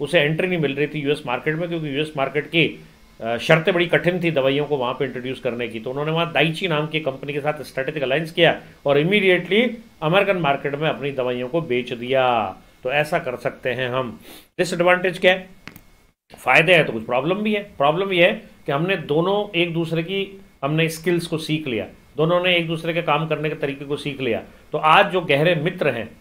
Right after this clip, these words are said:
कल जब ये अलग होंगे तो एक दूसरे के गहरे शत्रु होंगे, क्योंकि हम जानते होंगे अगला कहाँ कमज़ोर है, अगला क्या करता है, कैसे करता है, तो उसका काउंटर हम अपने पहले से ही तैयार रखेंगे। इसीलिए कहा जाता है जो आपका गहरा मित्र होता है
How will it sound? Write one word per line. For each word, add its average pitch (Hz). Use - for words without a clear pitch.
कल 160
जब 165
ये 165
अलग 165
होंगे 156
तो 180
एक 156
दूसरे 156
के 156
गहरे 131
शत्रु 151
होंगे, 131
क्योंकि -
हम 143
जानते 170
होंगे 156
अगला 151
कहाँ 147
कमज़ोर 135
है, 104
अगला 147
क्या 160
करता 151
है, 151
कैसे 156
करता 131
है, 110
तो -
उसका 143
काउंटर 143
हम 147
अपने 139
पहले 127
से 135
ही 131
तैयार 127
रखेंगे। 127
इसीलिए 156
कहा 151
जाता 143
है -
जो 143
आपका 147
गहरा 135
मित्र 165
होता 156
है 175